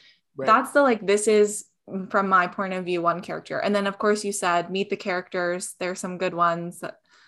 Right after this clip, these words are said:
Speaker 2: Um, like, like, how the heck did you get through Into the <laughs> Woods without the Act One prologue?
Speaker 1: I don't
Speaker 2: Because
Speaker 1: even
Speaker 2: that
Speaker 1: know.
Speaker 2: is meeting every character.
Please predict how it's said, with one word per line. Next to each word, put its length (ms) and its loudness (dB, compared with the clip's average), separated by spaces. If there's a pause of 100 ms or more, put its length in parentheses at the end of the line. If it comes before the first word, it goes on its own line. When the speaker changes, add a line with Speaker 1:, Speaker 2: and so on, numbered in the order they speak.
(220)
Speaker 2:
Um, 260 0
like, 260 0 (520)
like, 160 2
how 260 4
the 80 4
heck 220 0
did 120 -6
you 120 -4
get 200 -2
through 260 -4
Into 280 -8
the 120 0
<laughs> 0 -
Woods 560 4
without 500 4 (320)
the 100 6
Act 340 4
One 200 6
prologue? 480 4
Speaker 1:
I 40 4
don't 180 6
Speaker 2:
Because 180 4
Speaker 1:
even 60 0
Speaker 2:
that 240 6
Speaker 1:
know. 60 -4
Speaker 2:
is 300 2
meeting 380 -2
every 240 -4
character. 640 -4